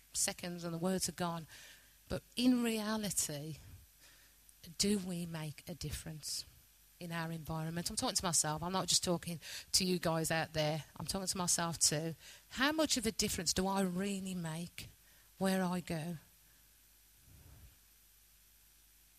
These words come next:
Do you know, we've been reading this, um, Global Day of Prayer. We read it again this morning.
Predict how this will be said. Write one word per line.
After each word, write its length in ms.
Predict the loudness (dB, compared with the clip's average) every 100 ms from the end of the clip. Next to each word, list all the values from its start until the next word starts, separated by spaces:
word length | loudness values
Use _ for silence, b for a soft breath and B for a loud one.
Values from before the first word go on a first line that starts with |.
| -20 -20 -20 -20 -20 -20 -20 -20 -20 -20 -20 -20 -20 -20 B B B B
Do 80 | -6
you 40 |
know, 100 | -2
we've 100 | -2
been 220 | -2 2 4
reading 380 | 4 2 0
this, 280 | 2 2 2
um, 320 | 0 -2 -4 -8 -14 -2
Global 360 | 4 6 4
Day 240 | 4 4 4
of 120 | 0
Prayer. 380 | 0 2 2 -2 B B B -6
We 60 | -2
read 180 | 0
it 100 | 0
again 280 | 0 -2 0
this 180 | 0 0
morning. 380 | -2 -4 -6